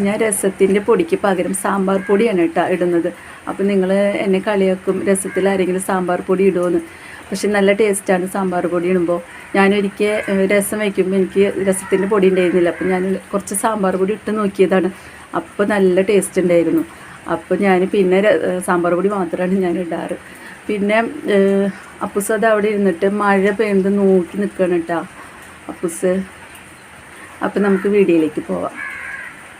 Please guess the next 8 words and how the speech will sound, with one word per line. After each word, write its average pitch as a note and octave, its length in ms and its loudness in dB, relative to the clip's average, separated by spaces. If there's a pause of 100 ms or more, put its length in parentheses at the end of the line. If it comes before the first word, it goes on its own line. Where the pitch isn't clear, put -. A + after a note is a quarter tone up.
(1900)
ഇനി A#3 220 -2
രസത്തിലേക്ക് A#3 580 2 (140)
എന്തൊക്കെ G3+ 420 2
വേണ്ടതെന്ന് F3 480 2
ഞാൻ F3+ 160 0
പറയാം. F#3 360 0 (460)
ഉലുവ, G3 280 4 (720)
നല്ല F#3 160 2